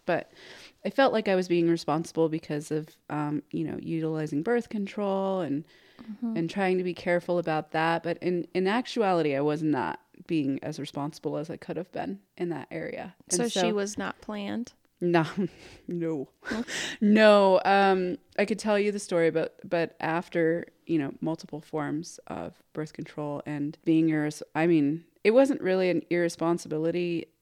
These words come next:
Speaker 1: thing as far as, like, taking the forms of birth control and
Speaker 2: Mm-hmm.
Speaker 1: using them.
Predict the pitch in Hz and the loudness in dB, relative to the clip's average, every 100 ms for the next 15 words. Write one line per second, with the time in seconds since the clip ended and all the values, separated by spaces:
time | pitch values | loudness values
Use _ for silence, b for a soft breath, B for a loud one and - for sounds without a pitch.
0 | _ - 165 156 - - 151 147 170 135 | _ 0 2 0 -2 -2 -2 -2 -4 -8
1 | - - - 156 170 170 180 185 202 196 | -8 -10 -8 -4 -4 -4 -6 -6 -4 -4
2 | 202 202 202 - 196 - 196 185 156 214 | -6 -8 -8 -6 -8 -6 -6 -4 -2 -2
3 | 165 202 214 233 247 247 | -2 -2 -4 -4 -2 -4